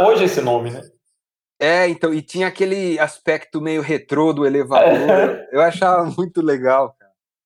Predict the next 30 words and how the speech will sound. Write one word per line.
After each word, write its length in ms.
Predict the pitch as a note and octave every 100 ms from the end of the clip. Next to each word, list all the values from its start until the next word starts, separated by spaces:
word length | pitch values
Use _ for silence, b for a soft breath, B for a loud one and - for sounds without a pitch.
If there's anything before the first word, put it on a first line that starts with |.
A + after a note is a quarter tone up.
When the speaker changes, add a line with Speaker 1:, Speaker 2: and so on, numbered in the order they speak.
| _ _ _
Speaker 2:
Eu 60 | G#2+
gostava 440 | A#2+ - C3 D#3+
muito. 460 | C#3+ C#3+ D3+ - A#2
Era 220 | A#2 B2
um 120 | C3+
ambiente 420 | C#3 C3+ C3 C#3 -
que 100 | C#3+
eu 80 |
também, 280 | A#2+ B2+ A#2
realmente, 380 | A#2 C#3 C3 B2+
eu 80 | B2+
me 80 | C3+
encontrei 600 | B2+ C3+ - C3+ D#3 E3 _ _ _ -
e 80 |
desenvolvi 480 | D#3+ E3+ F3+ F#3 E3+
o 60 | F#3
desenho. 600 | G3 E3+ F3+ F#3+ F#3+ D3+
Fo-, 260 | - - -
foi, 320 | - D#3+ D#3
eu 200 | A2 C#3 B2+
vejo 280 | D3 D3+
claramente 640 | C#3+ D3+ D#3 D#3+ D#3+ D#3 D3
ali 360 | B2+ C#3 D#3
um 120 | D3+
salto, 480 | D3 - C#3 D3 C#3
porque 300 | - B2+ B2
eu 180 | A2+ F#2
aprendi 380 | - A#2+ G#2+ G#2
perspectiva, 840 | - G#2 A2+ - - D#3+ D#3 A#2+
anatomia, 760 | A2+ G#2 - B2 B2+ D3 C3 G#2+